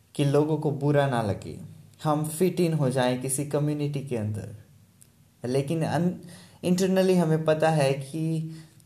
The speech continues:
we are not playing full out। So guys, this is for you। Never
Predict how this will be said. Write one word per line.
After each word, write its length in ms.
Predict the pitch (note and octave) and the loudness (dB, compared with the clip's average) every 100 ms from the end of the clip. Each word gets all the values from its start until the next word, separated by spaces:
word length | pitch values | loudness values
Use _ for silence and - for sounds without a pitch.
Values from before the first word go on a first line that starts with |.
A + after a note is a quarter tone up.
| _ - C#3+ | _ -10 -2
we 100 | D#3+ | 4
are 220 | D#3 D#3 | 4 4
not 200 | E3 D#3+ | 0 0
playing 420 | - E3 D#3 D#3 | -2 0 2 2
full 320 | D#3 - D#3 | -2 -2 2
out। 420 | C#3+ D3 G2 - - - - - - _ _ - | 2 2 0 -8 -14 -18 -20 -20 -20 _ _ -10
So 160 | - D#3+ | -2 2
guys, 320 | D3 C#3+ D3 C#3+ - - C3+ | 4 6 4 0 -6 -10 -4
this 160 | C3 | -2
is 180 | C#3 - C3+ | -2 -2 -2
for 100 | A#2+ A#2+ | -2 -2
you। 100 | G#2+ G#2+ - - - C#3 | -6 -10 -14 -20 -10 -4
Never 500 | C3+ C3+ C#3+ D3+ | 2 4 4 4